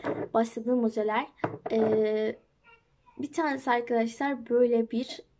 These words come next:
oje. Şu an tırnağımda oje bak <laughs> olmadığına bakmayın ama yeni çıkarttım. Ee, biraz nefes alsın istedim tırnaklarım. Çünkü sürekli oje sürüyorum ve gerçekten bu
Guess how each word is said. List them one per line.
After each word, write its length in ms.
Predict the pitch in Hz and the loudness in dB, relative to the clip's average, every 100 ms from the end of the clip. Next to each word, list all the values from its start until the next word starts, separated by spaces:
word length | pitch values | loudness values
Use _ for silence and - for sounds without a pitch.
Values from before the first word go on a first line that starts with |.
| _ _ | _ _
oje. 380 | 226 240 220 220 | 2 2 2 -2
Şu 200 | - 254 | -2 -2
an 140 | 247 | -2
tırnağımda 440 | 240 233 226 233 - | -2 -2 0 0 0
oje 240 | 226 233 | 0 -2
bak 260 | 226 - - | -4 -12 -6
<laughs> 40 | |
olmadığına 640 | 240 247 233 233 240 226 226 | 0 2 4 6 6 4 2
bakmayın 480 | 233 233 220 208 226 | 0 0 -2 0 0
ama 220 | 233 262 - - - - | 0 -2 -8 -20 -8 2
yeni 240 | 262 269 | 4 4
çıkarttım. 760 | - 254 226 226 - - 285 339 - - _ - | 0 0 0 0 -8 -8 -8 -8 -14 -20 _ 2
Ee, 260 | 220 214 214 | 4 4 2
biraz 440 | 247 240 262 254 - - | 4 6 4 0 -6 2
nefes 380 | 233 233 254 | 2 2 -2
alsın 360 | 240 214 - 214 | 0 0 -2 -6
istedim 360 | - 220 214 220 | -4 -4 -4 -6
tırnaklarım. 460 | 233 220 220 262 | -4 -4 -4 -6
Çünkü 560 | - - - 247 240 - _ _ | -8 -8 -2 0 0 -2 _ _
sürekli 760 | - - 262 240 - 233 294 - - - _ - | -20 -4 0 0 0 0 0 -4 -20 -20 _ 2
oje 520 | 233 226 214 208 - _ _ _ _ - | 4 6 4 2 -4 _ _ _ _ -18
sürüyorum 600 | - 220 220 220 254 254 | -6 0 4 4 2 2
ve 160 | 247 | 2
gerçekten 640 | 233 220 - - 240 233 | 2 -2 -2 -2 -2 -2
bu 360 | 226 226 233 - | -2 -2 -2 -6